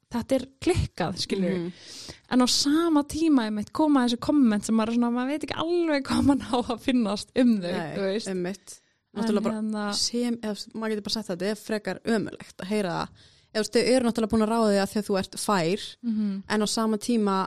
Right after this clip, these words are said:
Speaker 2: þá þurftu þau líka að fá stelpu.
Speaker 1: Já.
Speaker 2: Þú veist, þetta er svona, já, tökum bara, tökum bara þarna, þú veist, gæti verið, ég veit ekki, tökum bara sæti ljósari, skilur.
Speaker 1: Já. <laughs> Já.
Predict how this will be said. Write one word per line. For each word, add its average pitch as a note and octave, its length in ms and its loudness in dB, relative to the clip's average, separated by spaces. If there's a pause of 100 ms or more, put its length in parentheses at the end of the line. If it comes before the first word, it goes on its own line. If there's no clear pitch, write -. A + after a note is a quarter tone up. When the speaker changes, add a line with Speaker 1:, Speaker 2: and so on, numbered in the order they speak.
(260)
Speaker 2:
þá - 140 -8
þurftu - 480 -2
þau E3+ 100 -2
líka F3+ 200 -4
að - 80 -10
fá F#3+ 100 -2
stelpu. - 320 -6 (240)
Speaker 1:
Já. A3 260 -2
Speaker 2:
Þú - 800 -18
veist, G2 140 -8 (840)
þetta A3 140 -4
er A3+ 60 2
svona, A3 200 0
já, A3+ 160 -2
tökum A3+ 300 0
bara, G#3 380 0
tökum G#3+ 260 0
bara G#3 140 -2
þarna, F#3+ 280 -2
þú - 20 -8
veist, G#3+ 220 -8
gæti C4+ 360 2
verið, F#3+ 200 2
ég F#3+ 100 2
veit F3 60 -4
ekki, F3 220 -4
tökum A3+ 200 0
bara G#3+ 160 -2
sæti A3 240 0
ljósari, G#3 360 0 (200)
skilur. F3 240 -2
Speaker 1:
Já. - 80 -4
<laughs> - 580 -4 (1040)
Já. G3+ 300 -4